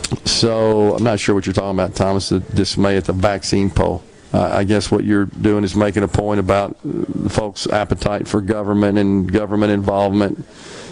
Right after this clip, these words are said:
government intrusion, government intervention into the private sector. Yeah, the vaccine poll did ex-, did surprise me.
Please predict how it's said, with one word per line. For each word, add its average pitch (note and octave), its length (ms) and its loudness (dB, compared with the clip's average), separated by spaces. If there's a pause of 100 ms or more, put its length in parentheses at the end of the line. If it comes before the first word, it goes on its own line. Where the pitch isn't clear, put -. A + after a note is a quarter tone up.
(220)
government G#2+ 420 2
intrusion, G#2 760 2
government G#2+ 420 0
intervention G#2 680 2
into G#2 180 2
the G2 120 2
private G#2 400 2
sector. G#2 500 0
Yeah, A2 240 4
the G#2 80 0
vaccine D3+ 420 0
poll C3 220 0
did A#2 160 2
ex-, - 160 -6
did G#2+ 420 0
surprise G2+ 500 -2
me. G2 220 0